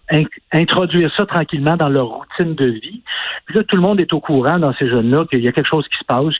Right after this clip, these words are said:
qu'il y a un danger auquel il faudra qu'on fasse attention.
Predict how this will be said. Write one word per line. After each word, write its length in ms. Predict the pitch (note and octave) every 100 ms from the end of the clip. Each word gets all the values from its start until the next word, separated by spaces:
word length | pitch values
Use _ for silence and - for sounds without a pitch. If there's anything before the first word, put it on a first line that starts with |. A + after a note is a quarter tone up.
| D#3
qu'il 80 |
y 100 | C#3
a 40 | E3
un 60 |
danger 500 | E3+ D#3 C3 A2+ C#3+ - - -
auquel 280 | B2+ E3 C#3+
il 60 | -
faudra 300 | D3 C3 C#3+ -
qu'on 240 | C3 B2
fasse 260 | D3 C3+ -
attention. 680 | B2+ - A2+ G2+ - B2+